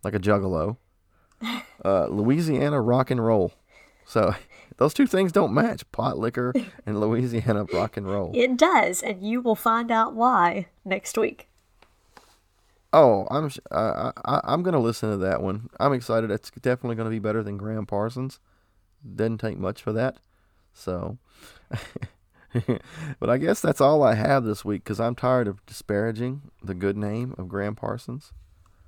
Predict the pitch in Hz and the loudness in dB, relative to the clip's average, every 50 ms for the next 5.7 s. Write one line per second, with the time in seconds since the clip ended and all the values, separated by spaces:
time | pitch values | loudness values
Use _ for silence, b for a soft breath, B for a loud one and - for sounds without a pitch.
0 | _ _ _ _ - 73 85 - - - - 104 104 104 107 113 - - 110 107 | _ _ _ _ -12 -10 -10 -10 -6 -4 -4 -2 -2 -2 -6 -6 -4 -4 -4 -2
1 | 98 104 110 120 147 - - - _ _ - 110 104 - 101 - - - 107 107 | -2 -4 -6 -6 -8 -12 -16 -20 _ _ -10 -10 -8 -8 -10 -10 -8 -10 -10 -10
2 | 104 95 104 104 107 117 131 - _ _ _ _ _ _ _ _ _ _ _ _ | -8 -10 -10 -10 -10 -10 -12 -14 _ _ _ _ _ _ _ _ _ _ _ _
3 | _ _ _ _ _ _ _ _ _ _ _ - 98 90 87 95 B B B B | _ _ _ _ _ _ _ _ _ _ _ -2 -2 0 0 -2 B B B B
4 | B B B B B 92 90 90 80 - - 64 76 - - - - - - - | B B B B B -12 -10 -10 -12 -12 -12 -14 -14 -14 -14 -14 -14 -12 -12 -14
5 | - _ - - - - - 95 - - - 101 - 92 | -14 _ -14 -14 -10 -8 -8 -8 -6 -6 -8 -8 -8 -8